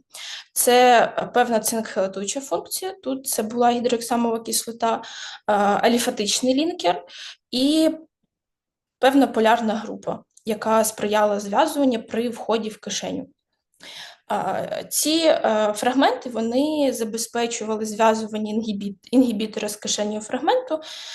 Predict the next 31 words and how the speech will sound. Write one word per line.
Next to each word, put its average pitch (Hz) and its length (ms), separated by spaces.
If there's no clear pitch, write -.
е, 214 240
де 262 580
цей 240 220
лінкер 294 460
доволі 247 580
довгий, 233 560
він 247 160
дозволяв 233 540
гідрокс-, 220 760
гідроксамовій 214 840
групі, 208 480
е, 214 180
досягати 202 880
йона 202 320
цинку, - 580
е, - 800
а 269 240
полярна 240 380
група, 220 680
м, 214 300
яка 226 320
знаходилась 214 600
при - 180
вході 202 340
в 202 60
кишеню, 330 520
вона 220 260
з 233 80
нею 247 380
взаємодіяла 220 640
і 233 160